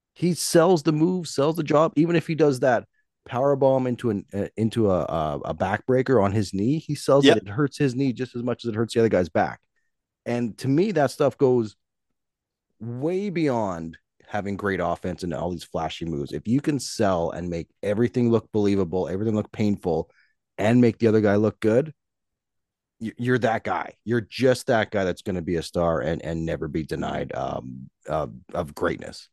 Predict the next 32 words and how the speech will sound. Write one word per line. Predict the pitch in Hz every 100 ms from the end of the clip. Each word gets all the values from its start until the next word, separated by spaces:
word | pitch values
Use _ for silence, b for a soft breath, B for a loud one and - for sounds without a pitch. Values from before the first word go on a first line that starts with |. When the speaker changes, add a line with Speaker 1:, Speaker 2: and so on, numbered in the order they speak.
| _ _ _
Speaker 2:
I | 127
love | 131 131 165
that | 190
you | 160
brought | 135 127
this | 127 -
up | 104 -
in | 104 101 - _ _ _ _ _ _ _ - -
the | 123 135
selling | - 131 113 104 95 95 -
portion. | 104 95 - 87 -
It's | 135
why | 156
we | 175 185
love | 180 135
Brock. | 117 92 - - _ _ _ 87
Speaker 1:
Yes, | 95 101 87 - -
best | 80 95 -
seller | 101 104
in |
the | 101
Speaker 2:
Because | 151
Speaker 1:
business. | 160 160 127 147
Speaker 2:
if, | 160
if | -
Brock | 135 131 160 190
is, | 170 -
is, | 143 143 143
is | 147 117
gonna | 127 147
wanna | 135 147 151
work | 110 107 151 -